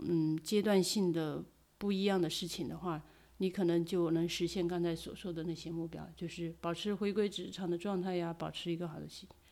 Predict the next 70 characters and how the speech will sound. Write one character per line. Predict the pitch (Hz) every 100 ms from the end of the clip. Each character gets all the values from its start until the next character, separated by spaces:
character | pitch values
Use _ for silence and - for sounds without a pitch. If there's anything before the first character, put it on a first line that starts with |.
| -
心 | - 190 185
态 | 185
啊， | 180
等 | 175 165
等， | 165 165
等 | 165
等。 | 165 160 - - - - -
所 | 233
以 |
我 | 240 180
觉 | 208
得 | 214
时 | 208 190
间 | 202 202
规 | 214
划 | 214 196
是 | 175 190 - - _
一 | -
个 | 190 - - -
很 | - 170
重 | 180 190
要 | 180
的 | 165
一 | 160
个 | 165
工 | 165 170 165
具。 | - 165 - _ _ _ _ _ - - -
大 | 220
部 | 226
分 | 208 208
人 | 190
可 | 175 170
能 | 170 170 180 -
真 | - 196
的 | 185
不， | 175 175 190 185
并 | 226
不 | 190
一 | 202 175
定 | 175 208 170
会 | 185 170
做 | - 175
这 | 170
种 | 170 160
时 | -
间 | 160 160
规 | - -
划。 | 165 - - _ -
这 | 277
种 | 233
规 | 233
划 | 233 214
不 | 220
一 | 220
定 | 220
是 | 202 208 185 185 - - - _ _ 180
呃， | 170
每 | 156 151
天 | 196 185
应 | 196
该 | 185 185
是， | 185 180
比 | 170
如 |
说 | 170
每 | 185 175
周， | 165 185
我 | 180 190
一 | 233
周 | 262 240 247